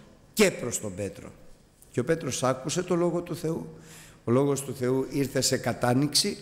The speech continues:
η καρδιά του ήρθε σε κατάνοιξη από το λόγο του Θεού και όταν τέλειωσε, του λέει ο Κύριος,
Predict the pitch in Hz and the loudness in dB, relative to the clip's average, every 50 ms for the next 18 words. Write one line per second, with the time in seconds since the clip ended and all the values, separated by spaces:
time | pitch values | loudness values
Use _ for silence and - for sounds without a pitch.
0 | - - - - - - - - - 135 123 - 127 120 107 120 147 160 160 160 | -12 -18 -20 -20 -20 -20 -6 -2 0 0 2 2 2 2 2 2 2 2 2 2
1 | 160 - 120 98 95 - - - - - - - - - 147 160 147 - 143 135 | -2 -4 -6 -8 -8 -10 -18 -20 -20 -20 -20 -12 -2 2 2 2 2 2 0 0
2 | - 131 - - 117 113 - 147 147 139 131 110 - - 123 117 - - - 120 | 0 -2 -2 -4 -2 0 0 2 2 2 0 0 0 0 0 0 0 0 2 4
3 | 123 131 131 113 113 110 107 - 104 - 110 113 147 180 233 247 - - - - | 4 4 4 2 0 -2 -4 -6 -8 -4 -2 -2 -2 -2 -2 -6 -8 -16 -20 -20
4 | - - - - - - - - - - - - 143 135 131 127 127 123 123 127 | -20 -20 -20 -20 -20 -20 -20 -20 -20 -10 -2 2 4 4 6 6 4 4 2 0
5 | - - 185 190 190 - 165 156 - - - 147 147 147 156 170 160 - 220 233 | 0 2 0 2 2 2 0 0 0 0 2 2 2 2 2 0 0 0 0 0
6 | 240 - - - - - - - - - _ _ - - - - - - - - | 0 -2 -6 -12 -14 -18 -20 -20 -20 -20 _ _ -20 -20 -20 -20 -20 -20 -20 -14
7 | - - 143 135 135 135 131 127 123 123 - 127 123 117 117 113 110 107 - | -6 -2 2 4 6 6 6 4 4 2 2 2 4 4 4 4 2 0 -4